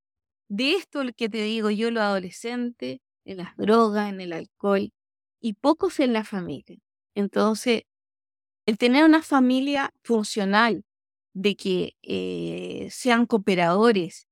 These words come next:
y que enseñen con las acciones más que nada, es difícil encontrar,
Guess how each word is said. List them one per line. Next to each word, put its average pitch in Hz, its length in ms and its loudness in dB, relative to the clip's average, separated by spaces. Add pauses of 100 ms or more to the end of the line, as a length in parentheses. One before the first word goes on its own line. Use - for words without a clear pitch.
y 208 120 -6
que 190 120 -2
enseñen 220 540 -2
con 202 220 -4
las 190 160 -2
acciones 226 720 -4
más 196 220 -8
que 185 160 -8
nada, 175 380 -6 (840)
es 247 120 2
difícil 240 460 -2
encontrar, - 640 -12